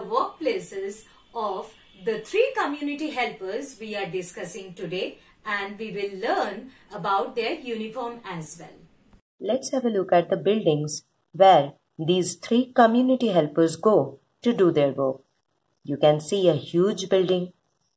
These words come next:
Speaker 2: In front of it, you can see two lawns also. And a bus is standing, which is yellow in color.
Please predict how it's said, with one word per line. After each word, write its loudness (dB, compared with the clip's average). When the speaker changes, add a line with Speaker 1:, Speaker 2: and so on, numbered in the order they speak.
Speaker 2:
In 0
front 0
of -2
it, -2
you -4
can 0
see -2
two -2
lawns 2
also. 0
And 2
a 6
bus 4
is 0
standing, 0
which -4
is -4
yellow 0
in -6
color. -4